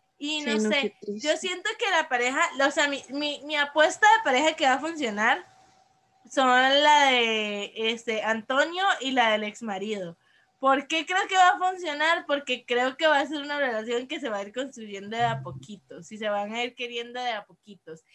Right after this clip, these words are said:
Speaker 1: Y no se
Speaker 2: Ah.
Speaker 1: llevaban bien al principio, pero, mae, se va logrando, o sea, yo creo que sí.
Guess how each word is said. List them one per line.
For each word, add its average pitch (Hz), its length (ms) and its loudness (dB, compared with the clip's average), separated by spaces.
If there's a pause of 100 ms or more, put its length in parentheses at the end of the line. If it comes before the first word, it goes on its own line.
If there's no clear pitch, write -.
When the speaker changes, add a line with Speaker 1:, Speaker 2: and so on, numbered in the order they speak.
Speaker 1:
Y 226 160 -6
no 277 160 -6
se 330 80 -12
Speaker 2:
Ah. 311 40 -14
Speaker 1:
llevaban 285 360 -2
bien 285 220 -2
al 311 160 -2
principio, 233 760 -12 (360)
pero, 262 300 2
mae, 269 380 2
se 269 200 -4
va 214 180 0
logrando, 233 720 -6
o 190 80 -16
sea, 180 400 -4 (380)
yo 247 140 -6
creo 269 220 -8
que 277 100 -4
sí. 247 240 -12